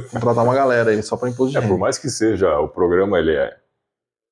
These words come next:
Speaker 2: ele não é tão simples também, porque eu já entrei no pro-, no programinha. Pra vocês que são contadores, vocês entendem melhor ali,
Speaker 1: É.
Speaker 2: mas pra um, uma pessoa comum, né, um empresário, um empreendedor, um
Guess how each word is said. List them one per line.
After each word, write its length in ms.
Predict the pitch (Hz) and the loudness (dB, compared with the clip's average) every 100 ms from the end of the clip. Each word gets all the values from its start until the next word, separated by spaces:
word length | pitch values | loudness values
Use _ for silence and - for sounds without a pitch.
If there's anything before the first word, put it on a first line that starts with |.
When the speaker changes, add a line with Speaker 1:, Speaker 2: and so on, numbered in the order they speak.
| _ 196 | _ -4
Speaker 2:
ele 160 | 170 | 0
não 80 | 240 | 0
é 40 | 262 | 0
tão 180 | 254 | 0
simples 460 | 202 - 107 98 - | -2 0 0 -2 -2
também, 180 | 92 92 | 0 0
porque 140 | - | 0
eu 40 | 131 | 0
já 120 | 143 | 2
entrei 340 | 147 120 92 | 0 2 0
no 240 | 85 78 76 | 0 -2 -4
pro-, 140 | 92 | -8
no 100 | 82 | -8
programinha. 420 | 78 82 85 85 76 | -2 -2 0 -2 -6
Pra 100 | 85 | -2
vocês 380 | 101 - 117 | -2 0 -2
que 60 | 120 | -2
são 260 | - 98 92 | -4 -2 0
contadores, 640 | 90 78 76 82 98 113 | 0 0 0 0 0 -2
vocês 380 | - - 135 127 | -4 -4 -2 0
entendem 460 | 135 120 107 113 | -2 0 0 0
melhor 320 | 120 135 107 117 | 0 2 2 2
ali, 160 | 131 | 0
Speaker 1:
É. 80 | 98 | 0
Speaker 2:
mas 320 | 220 208 165 - - _ - | 0 -2 -4 -10 -20 _ -8
pra 320 | 104 - 117 | -8 -4 0
um, 520 | 123 113 101 90 87 | 2 2 0 -2 -2
uma 120 | 85 | -2
pessoa 300 | 87 87 98 | -2 -2 -2
comum, 460 | - 80 82 113 87 | 0 0 0 2 2
né, 180 | 82 82 | 2 0
um 420 | 76 76 - 78 | -2 -10 -12 -8
empresário, 600 | 80 78 76 80 87 76 | -2 -2 0 2 2 0
um 20 | |
empreendedor, 680 | 69 80 76 76 85 80 | -2 -2 -2 0 2 2
um 60 | 73 | -2